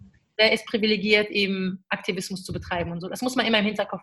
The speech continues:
bewahren. Aber trotzdem allein aufzuschreien, innerlich, selbst wenn ich quasi, wenn mir der Zugang fehlt, und zu sagen,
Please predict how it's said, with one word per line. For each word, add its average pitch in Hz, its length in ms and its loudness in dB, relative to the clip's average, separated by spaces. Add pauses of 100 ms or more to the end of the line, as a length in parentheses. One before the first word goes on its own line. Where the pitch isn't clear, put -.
bewahren. 175 540 -8
Aber 208 200 0
trotzdem 226 480 0
allein 220 340 4
aufzuschreien, 208 720 4
innerlich, 214 360 4
selbst 208 200 0
wenn 220 120 2
ich - 180 -4
quasi, 208 480 0 (300)
wenn 214 160 2
mir 220 120 6
der 208 100 6
Zugang 208 340 -2
fehlt, 214 440 -2 (340)
und 202 100 -8
zu 214 100 -4
sagen, 190 540 -2